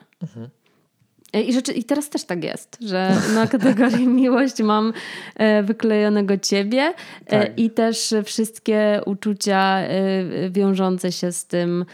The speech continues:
Speaker 2: e, z ty-, z tym naszym
Speaker 1: Jak ten z-,
Speaker 2: związkiem.
Speaker 1: tak, jak ten związek powinien wyglądać. Ciekawe jest, że nadal mamy, nadal mamy,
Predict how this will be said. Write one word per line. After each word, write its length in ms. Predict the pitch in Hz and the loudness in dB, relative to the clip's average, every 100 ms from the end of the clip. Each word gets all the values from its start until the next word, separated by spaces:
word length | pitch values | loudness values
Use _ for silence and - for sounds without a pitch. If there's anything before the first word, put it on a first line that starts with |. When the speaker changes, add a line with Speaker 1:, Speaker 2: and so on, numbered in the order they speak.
| - - - - | -20 -20 -20 -6
Speaker 2:
e, 680 | 180 180 175 175 175 175 175 | -2 0 0 0 0 0 -2
z 120 | - | -6
ty-, 200 | - 190 | -6 -6
z 80 | - | -4
tym 140 | 190 | -2
naszym 640 | 185 185 - 180 180 175 127 - | 0 -2 0 0 0 -2 -6 -6
Speaker 1:
Jak 140 | 147 | -6
ten 120 | 170 151 | -2 0
z-, 20 | |
Speaker 2:
związkiem. 540 | 165 147 165 - 135 | 0 -2 -6 -6 -4
Speaker 1:
tak, 100 | 113 | -4
jak 140 | 127 - | -6 -6
ten 140 | 135 | -6
związek 320 | 123 131 127 | -4 -4 -6
powinien 260 | - 127 123 | -6 -6 -4
wyglądać. 540 | 127 127 113 110 135 | -6 -4 -6 -6 -12
Ciekawe 360 | - - 139 131 | -8 -4 -2 -2
jest, 160 | 135 120 | -4 -4
że 100 | 131 | -4
nadal 300 | 135 131 123 | -2 -2 -4
mamy, 320 | 120 117 113 _ _ _ _ - | -6 -8 -10 _ _ _ _ -12
nadal 260 | 120 127 127 | -6 -4 -4
mamy, 260 | 123 123 | -4 -6